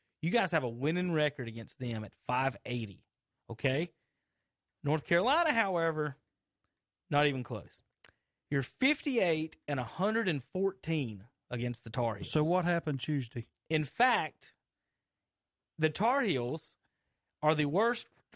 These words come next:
Speaker 1: The, the, they, you have the worst record against them, against any opponent in the history of N C State.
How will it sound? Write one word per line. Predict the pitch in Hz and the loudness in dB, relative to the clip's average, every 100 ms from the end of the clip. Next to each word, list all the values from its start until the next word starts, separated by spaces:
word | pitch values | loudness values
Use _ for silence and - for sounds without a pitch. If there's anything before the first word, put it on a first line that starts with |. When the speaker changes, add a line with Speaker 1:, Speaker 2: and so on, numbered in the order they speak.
| - | -10
Speaker 1:
The, | 151 156 | -6 -4
the, | 151 - | -4 -4
they, | 147 196 | 0 2
you | 185 214 | 2 2
have | 226 | 2
the | 175 | 2
worst | 175 214 220 | 2 0 0
record | 208 180 | -2 -2
against | 175 - 190 | -4 -4 -2
them, | 175 143 139 | 2 0 -2
against | 151 143 135 - _ | -4 -2 -4 -8 _
any | 208 240 | 0 2
opponent | 240 214 196 147 - - | 2 0 -2 -2 -4 -8
in | 156 | -4
the | 135 | -2
history | 135 180 - 165 | 2 0 0 -2
of | 151 | 0
N | 143 | -4
C | 139 | -6
State. | 127 117 - | -8 -10 -10